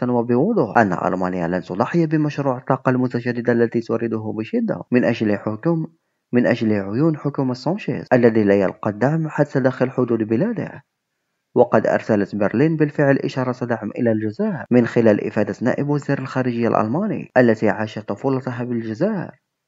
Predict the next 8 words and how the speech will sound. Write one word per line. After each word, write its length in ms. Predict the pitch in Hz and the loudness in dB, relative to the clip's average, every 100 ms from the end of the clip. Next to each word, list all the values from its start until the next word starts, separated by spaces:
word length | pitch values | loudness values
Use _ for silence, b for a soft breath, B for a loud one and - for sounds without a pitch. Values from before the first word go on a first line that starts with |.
| _ | _
ويقال 600 | 110 113 101 117 110 101 | 4 6 6 4 4 2
أنها 280 | 107 104 104 | 0 0 -2
من 160 | 104 104 | -2 -2
أشد 300 | 113 160 156 | -2 -2 0
المدافعين 600 | 160 156 151 143 131 127 | 0 -2 -2 0 -2 0
عن 160 | 123 | 0
الشعب 260 | 127 120 107 | -2 -4 -6
الصحراوي، 640 | 127 - - 202 196 104 | -6 -8 -2 -2 -2 -6